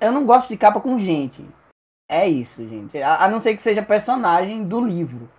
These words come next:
Tipo, aqueles bonecos do, do Trono de Vidro. Pronto, ali ainda vá. Ou então aquela capa que é da trilogia da Novo Conceito, o lado mais sombrio,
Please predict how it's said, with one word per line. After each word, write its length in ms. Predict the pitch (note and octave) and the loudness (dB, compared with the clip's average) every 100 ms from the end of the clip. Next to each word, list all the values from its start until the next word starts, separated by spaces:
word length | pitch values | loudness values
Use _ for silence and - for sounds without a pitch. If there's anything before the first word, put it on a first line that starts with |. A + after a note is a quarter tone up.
| _ _ _ _ _ _ | _ _ _ _ _ _
Tipo, 560 | G#3 G#3+ F3+ E3+ D#3+ E3 | -4 -4 0 0 2 2
aqueles 380 | F3 G#3 G3+ | 4 2 0
bonecos 520 | F3+ A3+ F#3 F#3 G3+ F#3 | -2 -2 0 0 -4 -4
do, 380 | F#3 F#3+ F#3 | -2 0 0
do 160 | F3+ F3+ | -2 -4
Trono 240 | F3 F#3+ | -4 -4
de 140 | F3 F#3+ | -2 -2
Vidro. 440 | E3+ D#3+ B2+ A#2+ - | 0 0 -2 -10 -4
Pronto, 420 | F3+ C#3 B2 C#3 | -2 0 -2 2
ali 420 | D#3+ F3 G#3+ A#3 | 4 4 0 -2
ainda 280 | A3 A3 A#3 | -2 0 2
vá. 440 | G3+ D3 D3+ F#3 - _ _ - | 4 4 4 -2 -8 _ _ 2
Ou 140 | E3+ | 2
então 340 | F3+ F3 G3 G3 | 4 2 2 4
aquela 460 | G3+ G3 F#3+ F#3+ | 2 4 6 6
capa 340 | - F3 E3+ F3 | 6 4 2 0
que 240 | E3+ F3 | -2 0
é 560 | E3 D#3+ D#3+ D#3 D#3 D3 C#3 - | 2 2 2 2 0 -2 -10 -16
da 280 | - D3 D#3+ | -2 6 6
trilogia 560 | D#3 E3 E3 D#3+ E3 D#3+ | 6 2 2 2 2 2
da 100 | D#3+ | 2
Novo 220 | D3+ C#3 | -2 -4
Conceito, 540 | D3 D3 F3+ F#3 E3 | -8 -6 -4 -4 -2
o 20 | C#3+ | 2
lado 240 | D3 C#3+ | 4 4
mais 160 | C#3+ C#3 | -2 -8
sombrio, 520 | C#3 C#3+ F#3+ G#3 | -8 -6 -4 -4